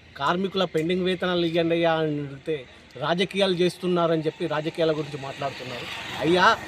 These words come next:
తినడానికి తిండి లేక మీ దగ్గరకు వస్తే రాజకీయాలు మాట్లాడుతా అంటున్నారు. ప్రతి నెలా వేతనాలు ఇస్తే మీ దగ్గర దాకా రావాల్సిన అవసరం మాకేమొస్తుందయ్యా? రాదు కదా. మరి ఆ ప్రతి నెల వేతనాలు ఇవ్వకుండా మమ్మల్ని, మా కుటుంబాల్ని పస్తులుంచుతూ,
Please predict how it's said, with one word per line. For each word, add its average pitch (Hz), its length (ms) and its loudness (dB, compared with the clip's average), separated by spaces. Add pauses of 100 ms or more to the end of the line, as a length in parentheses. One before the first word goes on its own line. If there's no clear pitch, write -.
(120)
తినడానికి 185 420 2
తిండి 175 240 0
లేక 190 260 0
మీ 175 280 2
దగ్గరకు 160 380 0
వస్తే 156 420 -4 (300)
రాజకీయాలు 165 440 0
మాట్లాడుతా 151 480 0
అంటున్నారు. 135 440 -10 (280)
ప్రతి 156 240 0
నెలా 208 240 6
వేతనాలు 196 480 4
ఇస్తే 170 360 -2 (240)
మీ 160 120 4
దగ్గర 165 320 4
దాకా 202 240 6
రావాల్సిన 185 460 4
అవసరం 170 320 0
మాకేమొస్తుందయ్యా? 165 800 0 (460)
రాదు 175 200 4
కదా. 175 260 2 (320)
మరి 170 120 4
ఆ 160 120 6
ప్రతి - 280 -4
నెల 214 200 6
వేతనాలు 202 440 4
ఇవ్వకుండా 170 520 0 (260)
మమ్మల్ని, 185 400 4
మా 196 160 4
కుటుంబాల్ని 185 560 2
పస్తులుంచుతూ, 170 760 0